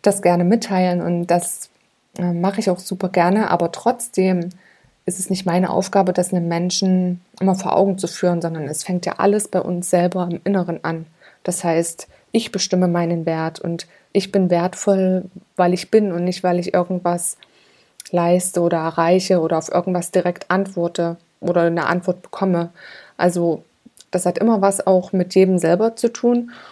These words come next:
und dann ist es vielleicht so, dass wir auf dem Weg dahin auch Menschen verlieren oder loslassen, die das vielleicht einfach nicht verstehen. Aber dann ist es auch in Ordnung, weil die Richtigen werden das verstehen, die, ähm, ja, so in eurem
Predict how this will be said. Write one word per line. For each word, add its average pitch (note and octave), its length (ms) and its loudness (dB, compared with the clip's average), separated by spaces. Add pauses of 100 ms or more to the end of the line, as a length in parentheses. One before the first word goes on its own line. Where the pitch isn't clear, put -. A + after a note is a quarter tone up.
(180)
und F#3+ 380 0 (460)
dann F3+ 180 2
ist G#3+ 120 0
es A#3+ 140 -2
vielleicht F3 300 0
so, F#3 100 4
dass F3+ 220 0
wir F3 100 4
auf F3 160 0
dem E3+ 220 -4
Weg G3 220 2
dahin G3+ 480 0 (640)
auch E3+ 160 -4
Menschen F#3 380 -4
verlieren A3 680 0
oder F3 400 -2
loslassen, A3 920 -2 (360)
die - 60 -12
das F#3+ 200 4
vielleicht F#3 260 -2
einfach F#3 260 -2
nicht G3+ 140 -6
verstehen. F3 460 -2
Aber E3+ 200 0
dann F3 140 2
ist G#3 160 0
es G3+ 140 -2
auch G#3 160 2
in G3 80 -2
Ordnung, F3 640 -2 (200)
weil E3+ 160 4
die F3 120 0
Richtigen G3+ 440 0
werden F#3+ 260 2
das F3+ 160 -2
verstehen, E3+ 580 -4 (840)
die, F3 180 2
ähm, E3+ 420 0 (540)
ja, F3 200 4
so E3+ 180 2
in F3 80 0
eurem E3+ 600 0